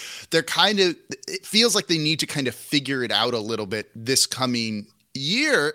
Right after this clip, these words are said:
and it might even hold them back depending on how competitive they are. If they are healthy going into next season and they stay healthy, more importantly, are they gonna be able to convince ownership to pay the luxury tax,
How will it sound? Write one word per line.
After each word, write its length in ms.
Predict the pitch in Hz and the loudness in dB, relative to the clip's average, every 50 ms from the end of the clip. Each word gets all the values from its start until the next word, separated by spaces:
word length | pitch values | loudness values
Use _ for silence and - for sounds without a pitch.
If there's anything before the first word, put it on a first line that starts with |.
| - - | -2 -4
and 140 | 175 170 175 | -2 0 -2
it 160 | 185 - 170 | -2 -2 0
might 160 | 185 208 208 | 0 0 0
even 180 | 220 175 180 156 | -2 -4 -4 -6
hold 240 | - 170 180 165 | -4 -6 -6 -2
them 160 | 147 151 135 131 | -2 -2 0 0
back 320 | 151 170 185 180 - - | 2 2 2 0 -2 -4
depending 300 | 160 - - 147 147 139 | -10 -8 -4 -4 -4 -2
on 80 | 131 120 | -4 -4
how 200 | - 143 143 139 | -4 -4 -4 -4
competitive 600 | - 131 123 - - 180 226 302 277 220 139 113 | -4 -6 -8 -6 -2 -2 -2 -2 0 -4 -2 -2
they 180 | 120 110 110 | -2 0 0
are. 220 | 107 104 110 117 - | 2 0 0 -2 -2
If 160 | 165 170 - - | -4 -6 -4 0
they 200 | 180 160 143 139 | 0 2 2 4
are 160 | 135 123 110 | 2 0 0
healthy 380 | - - 165 202 - - 151 131 | 0 0 0 0 0 -4 -4 -2
going 260 | 131 127 123 127 131 | 0 0 0 0 0
into 220 | 131 123 113 123 | -2 -2 -4 -4
next 220 | 120 107 107 - - | -6 -4 -4 -2 -2
season 320 | - 190 196 151 156 135 | -2 -2 -2 -4 -2 -2
and 100 | 123 113 | -2 -2
they 100 | 107 107 | -4 -4
stay 580 | 98 - - - - - - 160 190 220 240 180 | -6 -8 -4 -2 -2 0 0 2 2 2 2 2
healthy, 380 | 120 117 117 113 - 127 117 | 2 0 -2 0 -2 -2 -4
more 220 | 113 113 110 110 107 | -2 -2 -4 -4 -6
importantly, 600 | 101 - 175 202 208 160 135 131 127 120 113 113 - - - - - - - - - - - | -6 -4 -4 -4 -4 -4 -6 -6 -4 -4 -6 -6 -8 -14 -14 -14 -16 -16 -18 -18 -18 -14 -8
are 80 | 160 156 | -8 -2
they 160 | 147 175 185 | 2 2 2
gonna 180 | 170 180 175 156 | 2 2 0 0
be 140 | 156 156 147 | -2 -2 -2
able 160 | 143 143 139 | -2 -4 -6
to 60 | - | -6
convince 300 | 135 127 120 131 120 - | -4 -4 -4 -2 -2 -2
ownership 480 | 131 127 127 117 - - 120 - _ - | -2 -2 -2 -4 -4 -4 -6 -8 _ -10
to 100 | - 120 | -10 -10
pay 360 | - - 127 123 123 127 127 131 _ - | -6 -2 0 2 2 2 0 -2 _ -6
the 100 | 135 135 | -4 -2
luxury 460 | 131 123 117 113 - - 135 123 117 | 0 0 0 -2 -2 -4 -4 -4 -6
tax, 480 | - - 110 110 104 104 107 - - | -6 -6 -4 -4 -4 -4 -2 -2 -4